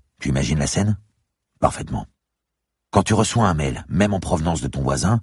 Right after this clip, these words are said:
ce courrier a transité par des dizaines, voire des centaines de relais différents répartis à travers le monde. Pour retrouver son berceau d'émission, il faut remonter la chaîne maillon par maillon. Cela implique des coups de fil aux propriétaires des machines,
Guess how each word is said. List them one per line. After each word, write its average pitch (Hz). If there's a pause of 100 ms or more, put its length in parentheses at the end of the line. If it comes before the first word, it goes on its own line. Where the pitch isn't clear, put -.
(380)
ce -
courrier 98
a 104
transité 80
par 73
des 76
dizaines, 80
voire 78
des 85
centaines 107
de 78
relais 78
différents 90 (240)
répartis -
à 90
travers 76
le 71
monde. 62 (880)
Pour 78
retrouver 104
son 78
berceau 76
d'émission, 71 (360)
il 90
faut -
remonter 98
la 80
chaîne 87
maillon 87
par 73
maillon. 64 (520)
Cela 82
implique 82
des 73
coups 85
de -
fil 92
aux -
propriétaires 71
des 65
machines, 95